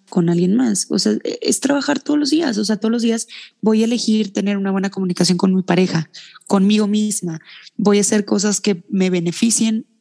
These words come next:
a mí o en una relación que beneficien a mi pareja. Eh, ¿sabes? Como trabajar todos los días y hacer cosas para ir sumando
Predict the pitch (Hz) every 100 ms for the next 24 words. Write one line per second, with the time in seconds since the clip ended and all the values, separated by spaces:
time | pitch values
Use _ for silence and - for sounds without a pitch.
0 | _ _ - 175 196 214 208 - 165 165
1 | 170 185 180 175 - 180 196 240 196 185
2 | 170 175 175 165 160 160 156 - - -
3 | - - - 202 190 185 175 - - -
4 | _ - 196 196 269 - _ _ _ 202
5 | 208 214 220 226 - 381 349 339 370 302
6 | 254 269 - 277 294 - 262 233 220 202
7 | 254 240 240 233 254